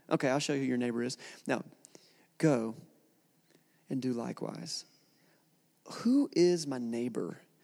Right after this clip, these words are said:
And what does it mean to love them? Did you notice,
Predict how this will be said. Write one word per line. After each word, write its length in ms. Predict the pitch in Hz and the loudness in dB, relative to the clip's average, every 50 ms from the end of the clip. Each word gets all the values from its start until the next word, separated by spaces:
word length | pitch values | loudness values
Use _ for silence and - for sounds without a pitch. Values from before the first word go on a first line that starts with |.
| - - - | -20 -10 -2
And 140 | - 151 160 | 2 4 6
what 120 | 160 196 | 8 8
does 180 | 233 269 254 247 | 8 8 6 4
it 100 | 262 190 | 2 4
mean 300 | 165 170 170 170 170 165 | 6 6 6 6 4 2
to 160 | 156 - - 143 | 0 0 0 2
love 340 | 135 131 135 135 131 120 | 2 4 2 2 2 -2
them? 200 | 117 120 117 117 | -4 -4 0 0
Did 140 | 135 170 165 | 0 2 2
you 120 | 349 403 370 | 2 4 8
notice, 400 | 233 233 233 226 214 - - | 8 8 8 8 6 4 0